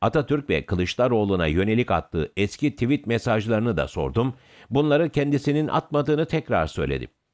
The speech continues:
Şimdi bu gelişmelerden sonra şunu düşündüm. Ya Kılıçdaroğlu Cumhurbaşkanı seçilseydi ve Yaman'ın tweetleri Cumhurbaşkanı Kemal Kılıçdaroğlu görevdeyken yapılsaydı,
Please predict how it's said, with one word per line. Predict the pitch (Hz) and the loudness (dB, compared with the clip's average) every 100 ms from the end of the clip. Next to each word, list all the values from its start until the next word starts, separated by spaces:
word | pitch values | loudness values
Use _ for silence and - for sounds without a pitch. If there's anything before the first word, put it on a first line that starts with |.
| _ | _
Şimdi | - 151 80 | -2 0 2
bu | 123 | 0
gelişmelerden | 123 92 90 92 90 87 87 90 | 0 -2 -2 -2 0 0 0 -2
sonra | - 76 135 135 _ | -2 0 0 -2 _
şunu | - 110 95 | -2 0 0
düşündüm. | 67 - 73 62 - _ - | -2 -6 -6 -6 -12 _ -6
Ya | - 135 | -2 0
Kılıçdaroğlu | - 98 92 123 117 90 76 | 2 0 0 0 2 2 0
Cumhurbaşkanı | 90 80 160 147 120 101 90 | 0 0 0 0 -2 -2 -4
seçilseydi | - 73 76 - 69 65 101 - - - | -4 -4 -4 -4 -6 0 -2 -2 -18 -4
ve | 90 | 0
Yaman'ın | 90 90 107 110 120 | 2 2 2 2 0
tweetleri | 95 107 101 - 95 85 | 0 0 0 0 0 0
Cumhurbaşkanı | 87 95 139 127 113 - 107 92 | 0 0 0 0 0 -2 -2 0
Kemal | 110 101 104 | -2 0 -2
Kılıçdaroğlu | - 107 101 139 127 110 73 | -2 -4 -2 0 2 2 0
görevdeyken | 95 90 95 92 147 151 107 | 0 2 2 2 0 0 -2
yapılsaydı, | 80 71 69 - 71 65 90 | -2 -4 -8 -4 -4 0 -2